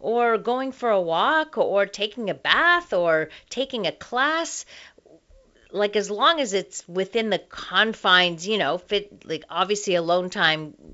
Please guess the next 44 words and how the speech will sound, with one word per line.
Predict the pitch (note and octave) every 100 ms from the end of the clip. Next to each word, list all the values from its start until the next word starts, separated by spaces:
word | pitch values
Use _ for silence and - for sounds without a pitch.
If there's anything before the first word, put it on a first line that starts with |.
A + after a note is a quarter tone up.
| - D#3
going | F#3+ F3+ F3
out | F3
and | E3+
meeting | E3+ E3+ E3 -
<laughs> |
other | E3+ - G#3+ F#3+
men, | C#4 D#4 D#4
that's | F#3 C4 -
not | E4+
alone | C4 C4+ B3+
time. | A3 C#3+ D3
That | D#3 B3+
would | - A#3+
be | G#3+
cheating. | - F3 C3+ - - - -
So | - F3+
we're | G3+
not | A#3+ G#3+
talking | B3 D#4+ D#4+
about | F#3 D#3+ D#3+
that, | D3+ D3
but | E3 C#3 - - - _
hey, | - E4+ B3 D3 -
you're | F#3+ A#3 C4+
entitled | D#4+ - G#3 E3+ D3+ F3 B3+ C4+ - - -
and | - F#3+
you're | G3+ C4
allowed | D#4+ F3 C#3+ F#3
as | G#3+ G3
an | F3+
individual | G3 B3+ E3+ D3 C#3 D3 F3+
to | A3 A3+
have | G#3 G#3+ B3+
your | D4+
own | - F#3 G#3+ A3+
likes | E3 E3+ F3+ -
and | A3+ D#3+
dislikes | D3 - C3+ D3 A#3 -
and | G3+ G3
activities | F#3+ - A3 B3 C#4+ B3
you | G3+ G#3+
want | G#3+ G#3
to | G#3+
do | E3+ D#3 D3 D3 F#3+